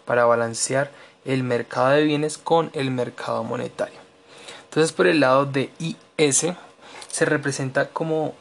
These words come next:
el equilibrio de la inversión con el ahorro público. Y por el lado de L M se representa el equilibrio entre la oferta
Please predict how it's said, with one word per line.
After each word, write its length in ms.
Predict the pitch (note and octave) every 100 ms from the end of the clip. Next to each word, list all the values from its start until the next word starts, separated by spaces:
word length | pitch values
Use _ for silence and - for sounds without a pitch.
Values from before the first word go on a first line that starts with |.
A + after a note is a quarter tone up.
| -
el 160 | D3
equilibrio 720 | D3 C#3+ C#3 C3+ D3+ D#3 F3+ G3+
de 180 | C#3+ C#3
la 80 | C#3
inversión 680 | C3 B2 B2 - D3+ F#3+ -
con 160 | - C#3+
el 140 | B2+
ahorro 340 | A#2+ A#2 A#2+
público. 440 | - C#3+ A2+ - - - - - - -
Y 60 | D3
por 180 | C#3+
el 140 | C#3 B2+
lado 180 | B2 B2
de 220 | C#3 C3 -
L 360 | C#3 C#3+ D3+ -
M 280 | E3 D#3+ G#3 - -
se 160 | - D3
representa 460 | C#3 C3 C3 B2
el 100 | B2+
equilibrio 560 | C3 - D#3+ D#3 D3 D#3+
entre 320 | - D#3+ D#3+ D#3
la 120 | D#3
oferta 520 | D#3 E3 C#3 - E3+